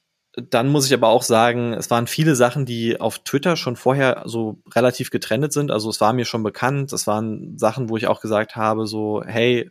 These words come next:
ähm, wir sollten aufpassen, dass das nicht nochmal passiert. Dann, ähm, kann es sich vielleicht auch nochmal klären.“ Aber ich war, hab mir tatsächlich auch in der Zeit dann schon einen neuen Job gesucht. Also es war für mich eigentlich eine klare Sache, dass ich da auch nicht mehr bleiben möchte.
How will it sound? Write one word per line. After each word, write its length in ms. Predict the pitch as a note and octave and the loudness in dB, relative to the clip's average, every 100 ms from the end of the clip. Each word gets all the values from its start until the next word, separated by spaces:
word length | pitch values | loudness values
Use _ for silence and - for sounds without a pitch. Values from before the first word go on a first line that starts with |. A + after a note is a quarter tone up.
| _ | _
ähm, 400 | A2+ A2 G#2 G#2+ _ _ _ _ _ - | -6 -4 -8 -12 _ _ _ _ _ -14
wir 140 | A2 | -4
sollten 200 | A2 A2 | -2 0
aufpassen, 380 | A2 - A#2+ A#2+ | 0 0 -4 -4
dass 160 | A2 | -6
das 160 | G#2+ - | -6 -8
nicht 160 | G#2+ A#2+ | -6 -2
nochmal 340 | C#3 D3 B2+ | 0 2 0
passiert. 580 | C3+ B2 - B2+ B2 - | 0 -2 2 2 0 -6
Dann, 280 | G#2+ G#2+ A2+ | -6 -6 -10
ähm, 400 | A2 G#2+ G#2+ G#2+ - _ _ | -8 -8 -8 -12 -18 _ _
kann 180 | A#2+ A#2 | -4 -4
es 100 | - | -4
sich 140 | G#2+ | -6
vielleicht 240 | A2 G#2+ | -4 -4
auch 100 | - | -6
nochmal 220 | A2 G#2 G2+ | -6 -8 -8
klären.“ 520 | - A#2+ C3+ C3+ C#3 - - - - | -2 0 0 -2 -6 -14 -18 -20 -8
Aber 200 | A2+ A2+ | 2 4
ich 120 | A2 | 4
war, 180 | A#2 A#2 | 2 2
hab 160 | C3 C3+ | 0 0
mir 100 | A#2+ | 0
tatsächlich 320 | A2+ A2+ G#2+ | 0 0 0
auch 100 | A2 | -2
in 80 | G#2+ | 0
der 120 | G#2 | 0
Zeit 240 | - A2 | 2 0
dann 120 | G#2 G2+ | 0 -4
schon 160 | A2 | -6
einen 40 | G2+ | -4
neuen 240 | G#2 G#2+ | -2 -2
Job 200 | G#2 - | -2 -4
gesucht. 440 | G#2+ G2 G#2+ - | -8 -6 -8 -6
Also 180 | G#2+ G2+ | -8 -6
es 120 | G2+ - | -4 2
war 300 | G#2 G2 - | 4 4 0
für 140 | A2+ | -4
mich 220 | A2+ - | -4 -2
eigentlich 280 | G#2+ A2+ A2 | -2 -2 -6
eine 80 | G#2+ | -6
klare 320 | - G#2+ G#2+ | -2 0 0
Sache, 260 | G#2 G#2 G2 | -2 -4 -4
dass 160 | G2 | -6
ich 100 | G2 | -4
da 100 | G2+ | -2
auch 140 | F#2+ G#2+ | -2 -4
nicht 120 | F#2+ | -10
mehr 100 | G2+ | -6
bleiben 300 | G2 G2+ A2 | -2 -2 -2
möchte. 480 | G2+ - A2 A2+ | -4 -4 -4 -6